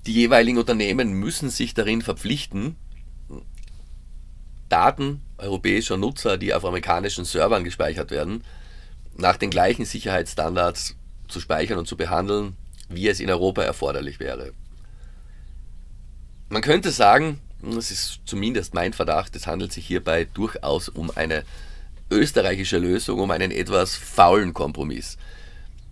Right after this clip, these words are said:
Denn de facto gibt es ja keine E-U-Inspektoren, die in die Serverräume reinmarschieren. Das ist auch alles sehr komplex mit Backups und, und, äh, Caching-Strukturen und so weiter. Sondern bis zu einem hohen Grad bleiben Facebook und Co. natürlich Blackboxen.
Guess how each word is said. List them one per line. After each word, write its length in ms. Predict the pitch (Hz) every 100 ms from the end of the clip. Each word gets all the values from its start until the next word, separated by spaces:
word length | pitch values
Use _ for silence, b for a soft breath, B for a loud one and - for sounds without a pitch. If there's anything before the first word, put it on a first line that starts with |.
| - - - 120
Denn 160 | 110
de 80 | 113
facto 720 | - 117 - - 92 117 - - - - -
gibt 180 | - -
es 120 | 110
ja 100 | 110
keine 460 | 95 98 87 87 82 - - -
E-U-Inspektoren, 1000 | 104 117 135 92 - 92 - 85 95 95
die 100 | 90
in 80 | 85
die 60 |
Serverräume 600 | - 85 98 90 87 87
reinmarschieren. 540 | 80 95 101 - 107 101
Das 160 | 82
ist 160 | - 71
auch 200 | 73 - -
alles 240 | 76 76
sehr 120 | 67
komplex 540 | - 71 - 80 - -
mit 160 | 82
Backups 500 | - 78 - 82 -
und, 180 | 78 71
und, 240 | 80 76
äh, 140 | 69 65
Caching-Strukturen 800 | - 78 98 85 76 - 78 73
und 100 | 80
so 120 | 80
weiter. 380 | 78 80 104 120 B B B B B B B - - -
Sondern 520 | 104 104 117 123 107 - - - - - - - - - - -
bis 160 | - 135
zu 100 | 123
einem 160 | 107 104
hohen 240 | 107 131
Grad 380 | - 85 92 -
bleiben 440 | 85 80 123 120
Facebook 540 | - 95 90 - 107 -
und 100 | 85
Co. 220 | - 92
natürlich 440 | 98 - 92 -
Blackboxen. 640 | 82 80 - 65 - -